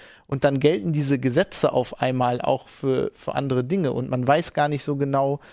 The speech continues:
ähm, wann, wann das jetzt zutrifft. In Deutschland scheint das ja relativ, also ich meine,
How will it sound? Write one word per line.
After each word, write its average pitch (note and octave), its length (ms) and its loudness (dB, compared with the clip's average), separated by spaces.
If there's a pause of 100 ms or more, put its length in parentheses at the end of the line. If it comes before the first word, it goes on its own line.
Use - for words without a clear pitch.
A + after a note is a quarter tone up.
(360)
ähm, C3+ 280 2
wann, C#3+ 260 2
wann C#3 260 -2
das C3+ 200 0
jetzt - 460 -6 (240)
zutrifft. - 420 -2
In B2+ 120 -2
Deutschland D3+ 360 0
scheint E3+ 280 0
das E3 140 -2
ja D3 80 2
relativ, C#3 640 -2
also B2+ 200 -2 (200)
ich - 80 -20
meine, C3 220 2